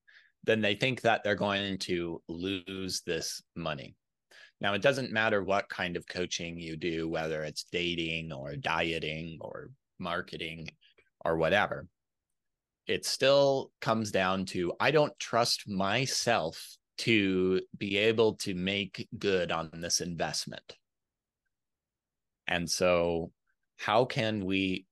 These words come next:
address that? Or the investment, what the R O I that I'm going to get is not that clear to me. If, if we're a relationship coach, it,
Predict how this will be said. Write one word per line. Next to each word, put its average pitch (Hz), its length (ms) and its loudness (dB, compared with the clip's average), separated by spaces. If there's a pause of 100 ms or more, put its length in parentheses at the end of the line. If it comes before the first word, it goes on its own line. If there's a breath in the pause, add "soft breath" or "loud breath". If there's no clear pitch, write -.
(120)
address 92 400 2
that? 92 240 0
Or 120 320 6
the 110 240 0
investment, 107 640 0
what 104 320 4
the 101 100 2
R 117 260 6
O 110 120 6
I 107 160 6
that 101 160 4
I'm 92 220 0
going 90 300 -2
to - 180 -16
get 87 260 0
is 85 160 -4
not 90 220 -4
that 85 260 -2
clear 85 400 -4
to - 160 -12
me. 60 320 -12
If, 95 240 -4
if 90 220 -2
we're 92 300 2
a 87 100 0
relationship 110 760 2
coach, - 460 -4 (720)
it, 87 200 -4